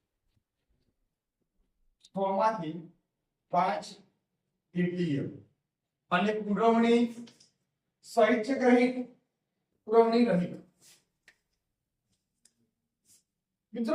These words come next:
પુરવણી રહિત અને સહિત એટલે શું? તો આપણે અહીંયા એક થી દસ નંબરની ચિઠ્ઠી મૂકેલી છે, એમાંથી એક વ્યક્તિ આવ્યો અને પાંચ નંબરની ચિઠ્ઠી જોઈ,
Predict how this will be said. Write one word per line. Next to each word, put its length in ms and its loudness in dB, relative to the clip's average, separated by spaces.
પુરવણી 420 4
રહિત 280 4
અને 160 0
સહિત 420 4
એટલે 180 0
શું? 240 -12
તો 60 4
આપણે 360 6
અહીંયા 380 6
એક 160 -2
થી 140 -4
દસ 160 6
નંબરની 300 -2
ચિઠ્ઠી 260 -2
મૂકેલી 380 -4
છે, 100 -18
એમાંથી 360 6
એક 100 -2
વ્યક્તિ 300 0
આવ્યો 260 6
અને 140 0
પાંચ 220 2
નંબરની 320 -2
ચિઠ્ઠી 300 0
જોઈ, 340 4